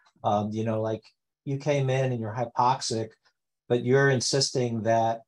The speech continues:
um, it's either not covid, that covid is made up because that's what you saw in the media, or, uh, or, um, that you should take, um, an unproven, uh, medication like ivermectin instead of,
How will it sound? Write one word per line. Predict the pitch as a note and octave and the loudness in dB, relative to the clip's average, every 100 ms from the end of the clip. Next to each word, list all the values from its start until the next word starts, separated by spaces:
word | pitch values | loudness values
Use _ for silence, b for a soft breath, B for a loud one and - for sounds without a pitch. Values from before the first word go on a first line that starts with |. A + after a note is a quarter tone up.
| - | -12
um, | A2 G#2+ G#2+ A#2 | -8 -8 -10 -8
it's | B2 D#3 | -4 0
either | B2+ | 2
not | A2 B2 C#3+ | 2 2 0
covid, | - D3+ D3 D3+ | 0 0 0 -2
that | B2+ | -4
covid | - C3 B2 A#2+ | -2 -2 -2 -4
is | G#2+ F#2+ | -4 -6
made | A2+ A2+ | -4 0
up | B2 - - | 0 -2 -6
because | G#2 A2 | -10 -8
that's | A2 A2+ | -6 -6
what | A#2 G#2 | -8 -6
you | G#2 | -4
saw | - A2+ A#2 A#2 A#2+ _ | 0 2 4 2 -2 _
in | A2+ G2+ | -6 -4
the | G2 | -4
media, | G#2 B2 C3 B2+ B2 | -2 0 2 4 4
or, | G#2+ F#2+ F#2 _ F#2+ | 0 -4 -10 _ -16
uh, | F2+ F#2 - _ _ _ | -14 -14 -18 _ _ _
or, | A#2+ B2 A#2 A2+ A#2 _ _ | 4 6 6 2 -2 _ _
um, | A#2 A2+ G#2+ G#2+ | 0 0 0 -4
that | A#2+ A#2 A#2 _ | 0 0 0 _
you | B2 A#2+ A#2 | -8 -6 -6
should | A2+ - A2+ - | -6 -6 -6 -8
take, | - B2+ A#2+ A#2+ - | -2 2 2 0 -8
um, | A2+ G#2+ A2+ | -6 -4 -2
an | A2 | 0
unproven, | B2+ A#2+ - C3 A#2+ A2+ A2 | 2 0 2 2 2 -2 -4
uh, | - G2 | -6 -8
medication | G2+ A#2 A2 G#2+ B2 A#2+ - A2 | -4 -2 -2 0 0 0 -2 -2
like | G#2 G2+ | -2 0
ivermectin | A#2 A#2 G#2+ G#2 G2 - G2+ | 0 2 0 -2 -4 -6 -8
instead | G2 F2+ - G#2 G#2 | -6 -8 -6 -2 -2
of, | G2 F2+ | -2 -6